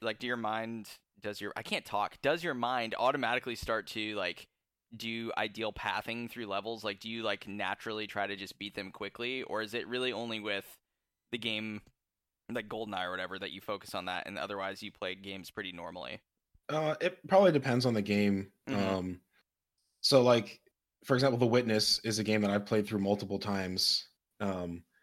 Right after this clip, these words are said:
Speaker 2: and I, I've thought about maybe speedrunning it, like, learning the route, 'cause I don't know, like, the optimal route through the, through the game.
Speaker 1: Mm-hmm.
Speaker 2: But I have kinda done, after, like, I finished it hundred percent the first time,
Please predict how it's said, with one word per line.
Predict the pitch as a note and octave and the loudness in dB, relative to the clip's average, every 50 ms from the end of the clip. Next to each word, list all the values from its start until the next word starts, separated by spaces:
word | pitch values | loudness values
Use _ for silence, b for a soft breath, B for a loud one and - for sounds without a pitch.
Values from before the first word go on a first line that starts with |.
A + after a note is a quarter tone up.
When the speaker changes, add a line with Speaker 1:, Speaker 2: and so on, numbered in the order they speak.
| _ _ _ _ - - | _ _ _ _ 2 6
Speaker 2:
and | A#2 A#2 A#2 A2+ | 8 8 8 8
I, | A#2 - | 6 6
I've | B2+ C3+ C3 - | 6 4 6 8
thought | C#3 C#3 C#3 | 10 10 10
about | C3+ A#2 A#2+ A2+ G#2 | 10 10 8 6 6
maybe | A2 A2 G#2 G#2+ | 6 4 4 4
speedrunning | G#2+ - - A2 G#2+ G2+ G#2 G#2 G2+ G2+ G2 G2 | 2 2 0 0 2 4 4 4 4 4 4 2
it, | G2+ G2 | 0 0
like, | G2 G2 G2 | -2 0 2
learning | G#2+ A#2 A#2 A#2 A#2 A2+ | 6 6 6 6 6 6
the | G#2+ G2+ | 4 6
route, | G2 G2 G2+ G#2 A#2 B2 - - _ | 6 6 6 6 4 2 0 -8 _
'cause | - A#2 A2 | -4 0 2
I | G#2 | 4
don't | G2+ G#2+ G#2 G#2 | 6 6 4 4
know, | G#2 G#2 | 4 4
like, | G2 F#2+ F#2+ | 2 2 0
the | G#2 G2+ | -2 -2
optimal | F#2 F#2 - - G2+ F#2 | -4 -4 -2 -2 -2 -2
route | F2+ F2 F2 F2+ - | -2 -4 -6 -6 -4
through | - G2 | -4 -2
the, | F#2 F2+ F2 F2 F2 - _ _ _ - | -2 -2 -4 -6 -10 -14 _ _ _ -6
through | A2 G2 | -4 -4
the | G2 | -2
game. | F#2+ G2+ F#2+ F#2+ F#2+ F#2+ F#2+ - _ _ - A2+ | -2 -2 -2 -2 -4 -6 -8 -10 _ _ -14 -12
Speaker 1:
Mm-hmm. | A2 A2+ G#2 G2 _ _ - | -12 -12 -12 -14 _ _ 4
Speaker 2:
But | G#2+ G2+ G2+ - - _ _ _ _ _ _ _ - A2+ | 4 4 4 0 -10 _ _ _ _ _ _ _ 0 4
I | B2+ | 8
have | C#3 C#3 C3+ C3 | 8 8 8 6
kinda | - D#3 C#3+ C#3 C3 | 4 4 6 6 6
done, | A2+ B2+ A#2+ A#2+ A#2 A2+ A2 A2 A2 - - _ _ - | 6 6 6 6 6 4 2 0 0 -4 -8 _ _ 2
after, | B2+ C#3+ - E3 D3+ | 4 6 8 10 10
like, | D3 C#3 C3+ | 10 10 10
I | C3+ A#2+ A#2+ A2 G#2 - - _ _ - | 10 8 6 4 0 -6 -12 _ _ -2
finished | - C3 B2+ B2 - - | 4 4 6 6 6 6
it | A#2+ | 4
hundred | A2 C3 A#2+ A#2 - | 6 6 4 4 4
percent | A2 G#2 - - A2+ A2 | 4 4 4 4 4 2
the | G#2 G#2 | 2 2
first | - A2+ A2 G#2 - | 2 4 2 4 4
time, | - A2 G2+ G2+ G2 G2 G2 G2 - | 2 2 4 4 2 0 -2 -4 -8